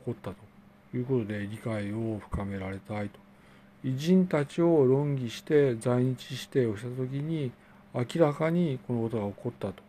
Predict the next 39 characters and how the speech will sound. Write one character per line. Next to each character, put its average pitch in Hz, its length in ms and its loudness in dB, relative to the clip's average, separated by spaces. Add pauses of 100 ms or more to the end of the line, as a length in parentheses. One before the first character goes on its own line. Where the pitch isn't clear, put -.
(580)
こ 127 60 -6
の 120 80 -2
よ 117 220 -2
う - 20 -6 (100)
に 107 400 -6
理 113 60 -14
解 104 240 -10
し - 60 -16
て - 60 -20
く 110 100 -14
だ 101 100 -10
さ 104 220 -10
い。 95 80 -14 (1700)
え 110 960 -4
ー、 - 80 -8
影、 135 480 6
シ - 100 -6
ャ 147 60 2
ド 131 260 4
ウ 110 40 0
に 123 260 0
か 123 160 -4
な 123 80 0
り 113 60 -4
傾 113 400 -6
い 113 60 -4
て - 120 -12
い 113 40 -4
ま 110 100 -4
す - 120 -10
が、 127 260 0 (260)
そ 117 60 -8
う 110 60 -6
い 107 80 -6
う 104 40 -10
こ - 140 -8
と 120 60 -2
だ 110 40 -6
と 110 120 -12